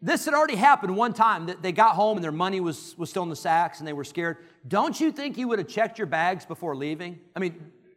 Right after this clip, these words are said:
you know, even at the airport, they say, "Is there any, you know, anything in your luggage that, you know, you don't know about?" And I'm thinking, "Well, how would I know to tell you about it if I don't?" But you know what I mean. But anyway, but, but they don't even know. And they're on their way home. And Joseph sends the troops. He says, "Go get 'em."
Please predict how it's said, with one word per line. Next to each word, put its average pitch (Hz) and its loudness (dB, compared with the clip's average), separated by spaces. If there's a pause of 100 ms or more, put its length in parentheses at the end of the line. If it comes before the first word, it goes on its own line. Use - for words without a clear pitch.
(300)
you 226 0
know, 240 6
even 302 2
at - -2
the 226 -2
airport, 233 4
they 202 0
say, 220 -2
"Is 190 0
there 196 -2
any, 294 -2
you 240 -4
know, 208 0
anything 254 -6
in 240 -4
your 220 -2
luggage 214 0
that, 185 -8
you 196 -6
know, 185 -4
you 185 -4
don't 196 -4
know 196 0
about?" 196 2
And 147 -8
I'm 135 -10
thinking, 156 -12
"Well, 143 -8 (100)
how 277 0
would 277 -4
I 170 0 (120)
know 196 -4
to 180 -2
tell 220 -2
you 175 -8
about 151 -6
it 147 -10
if 143 -10
I 147 -6
don't?" 170 -10
But 269 -8
you 339 -2
know 202 2
what 156 0
I 147 -4
mean. 147 -4
But 202 0
anyway, 160 0 (600)
but, 302 2
but 226 -4
they 359 2
don't 349 6
even 311 0
know. 359 10
And 302 2
they're 320 8
on 392 8
their 320 2
way 311 8
home. 381 6 (120)
And 285 0
Joseph 320 4
sends 320 2
the 254 -4
troops. 392 4
He 247 -4
says, 226 -4
"Go 220 -2
get 202 -2
'em." 127 -12